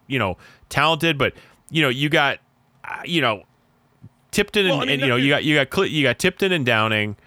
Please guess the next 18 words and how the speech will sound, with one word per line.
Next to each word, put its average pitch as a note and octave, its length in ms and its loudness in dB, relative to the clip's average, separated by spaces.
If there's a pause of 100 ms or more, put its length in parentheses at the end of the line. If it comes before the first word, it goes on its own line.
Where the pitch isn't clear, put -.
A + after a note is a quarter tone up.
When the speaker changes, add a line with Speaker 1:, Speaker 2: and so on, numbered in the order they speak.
(280)
Speaker 1:
You B2+ 140 -2
got B2 180 4
Speaker 2:
Nothing A#2 160 2
will G3 80 0
ever, F3+ 240 0 (100)
no, D#3 180 -4
nothing E3+ 280 -6
will E3 140 -4
ever D3+ 180 -2
take E3 240 -6
Dave C#3+ 240 -4
Murray C#3+ 400 -4
and C3 160 -4
Adrian C3 320 -6
Smith B2 340 -6
and, C3+ 140 -4
dude, C3+ 240 -4
Speaker 1:
Right. B2+ 220 2